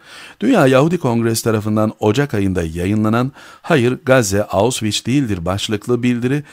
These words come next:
sadece bu benzetmeden değil, bin dokuz yüz kırk sekizde Filistinlilerin acı ve ölüm dolu sürgününe Nakba, yani felaket adı verilmesinden bile ne kadar rahatsız olduklarını anlatıyordu.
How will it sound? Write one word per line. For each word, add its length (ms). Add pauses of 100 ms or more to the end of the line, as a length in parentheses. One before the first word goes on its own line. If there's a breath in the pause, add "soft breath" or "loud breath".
(160 loud breath)
sadece 520
bu 100
benzetmeden 720
değil, 200 (360 loud breath)
bin 140
dokuz 240
yüz 140
kırk 240
sekizde 460
Filistinlilerin 1000
acı 280
ve 200
ölüm 300
dolu 200
sürgününe 640 (340 loud breath)
Nakba, 520
yani 300
felaket 500
adı 260
verilmesinden 880
bile 340 (320 loud breath)
ne 140
kadar 300
rahatsız 400
olduklarını 580
anlatıyordu. 680